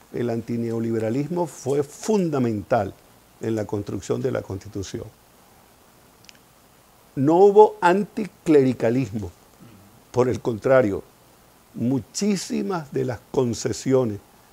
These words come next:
que se hicieron en esa Constitución se hicieron en función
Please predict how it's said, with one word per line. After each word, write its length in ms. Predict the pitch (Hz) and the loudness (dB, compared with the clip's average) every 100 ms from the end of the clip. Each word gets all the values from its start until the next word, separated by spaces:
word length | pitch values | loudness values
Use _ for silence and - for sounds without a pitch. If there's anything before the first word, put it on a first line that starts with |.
| _ _ - | _ _ -4
que 120 | 113 | -4
se 140 | - | -2
hicieron 480 | 113 101 143 147 156 | -4 -2 -4 -2 -2
en 180 | 120 113 | -4 -4
esa 220 | 117 151 | -4 -6
Constitución 720 | 143 123 113 107 95 127 113 - _ _ _ _ _ - - - - _ - - - | -6 -8 -8 -8 -4 -4 -6 -8 _ _ _ _ _ -20 -20 -20 -20 _ -20 -8 0
se 60 | 123 | 0
hicieron 500 | 107 147 151 180 185 | 2 0 0 -2 -6
en 140 | 113 | -6
función 640 | - 123 - 139 143 190 | -6 -8 -4 0 0 0